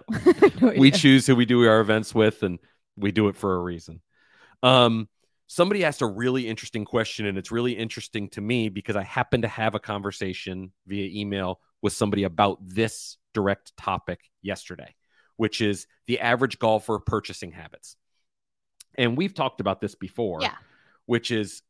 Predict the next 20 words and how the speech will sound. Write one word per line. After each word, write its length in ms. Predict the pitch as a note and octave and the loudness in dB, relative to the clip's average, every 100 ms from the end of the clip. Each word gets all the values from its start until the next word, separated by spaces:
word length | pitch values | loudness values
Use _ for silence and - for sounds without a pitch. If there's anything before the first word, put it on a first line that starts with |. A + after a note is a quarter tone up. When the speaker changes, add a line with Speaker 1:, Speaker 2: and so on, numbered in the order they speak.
| _ | _
Speaker 1:
when 420 | A2+ A#2+ C#3+ F3 | -4 2 4 4
do 120 | F3 | -2
people 400 | D#3 C#3+ B2+ A#2+ | 0 -2 -2 -4
buy? 440 | F#2 G#2+ G2 E2 E2 | 0 0 0 -2 -8
Is 100 | F2+ | -10
the 120 | A2 | -4
average 280 | G#2+ A#2+ A2 | -2 -2 -4
person 360 | - A#2 - A2+ | -4 -4 -6 -4
changing 380 | B2 A2 A2+ | -2 0 -2
drivers 540 | G#2+ G#2 A2 G#2+ G#2 - | 2 4 4 4 0 0
every 240 | G2 F#2+ | -4 -4
five 380 | F2+ - A#2+ A#2+ | -4 0 0 2
years, 240 | A2+ A2 | 0 -2
ten 240 | - A#2 A2 | -2 -2 0
years, 320 | A2 G#2+ F#2 | 0 -2 -4
one 260 | G2 G#2 G#2+ | -6 -4 -2
year? 240 | G2+ G2 | 0 0
What 220 | G2+ A2+ | 0 -4
is 220 | G2+ F#2 | -4 -10
it? 80 | - | -16